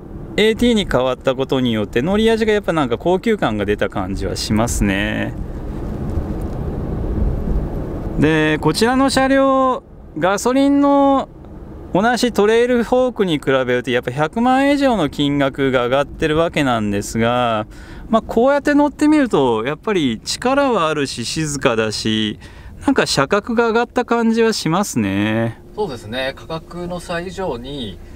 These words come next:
Speaker 2: やっぱり車の持ってるパワーですとか、えー、乗り心地、
Speaker 1: うん。
Speaker 2: あと、もう本当にワンランク、ツーランク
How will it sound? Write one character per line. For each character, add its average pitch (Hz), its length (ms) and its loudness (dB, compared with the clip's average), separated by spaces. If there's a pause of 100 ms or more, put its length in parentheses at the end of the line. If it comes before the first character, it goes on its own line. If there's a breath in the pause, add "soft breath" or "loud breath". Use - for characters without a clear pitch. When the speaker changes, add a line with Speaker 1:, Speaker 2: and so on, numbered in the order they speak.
(240 loud breath)
Speaker 2:
や - 40 -12
っ - 40 -12
ぱ 175 100 -2
り 151 120 -4
車 147 380 -6
の 143 100 -6
持 151 160 -6
っ - 20 -16
て - 160 -10
る 123 100 -8
パ 131 140 -2
ワ 127 220 2
ー - 20 -14
で 104 100 -10
す - 100 -16
と 104 120 -14
か、 143 480 -2 (120)
え 98 460 -8
ー、 - 20 -14
乗 107 80 -6
り 110 120 -10
心 104 240 -8
地、 95 420 -12 (140)
Speaker 1:
う - 20 4
ん。 120 320 2 (180)
Speaker 2:
あ 165 80 -8
と、 165 360 0 (400)
も 139 180 -4
う - 20 -10
本 135 200 -8
当 151 100 -8
に 147 240 -8
ワ 147 120 -2
ン 151 100 -10
ラ 160 80 -2
ン 160 60 -8
ク、 143 120 -14
ツ 135 120 -10
ー - 20 -6
ラ 147 100 -4
ン 156 80 -10
ク 92 300 -8